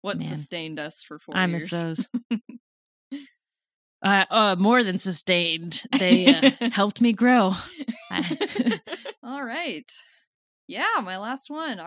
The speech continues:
Speaker 1: right. Um, my last one is Icelandic birch
Speaker 2: Ugh.
Speaker 1: or Betula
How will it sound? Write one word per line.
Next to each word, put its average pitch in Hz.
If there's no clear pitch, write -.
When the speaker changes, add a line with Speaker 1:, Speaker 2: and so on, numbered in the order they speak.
Speaker 1:
right. 226
Um, 214
my 240
last 294
one 359
is 233
Icelandic 202
birch 180
Speaker 2:
Ugh. 190
Speaker 1:
or 175
Betula 233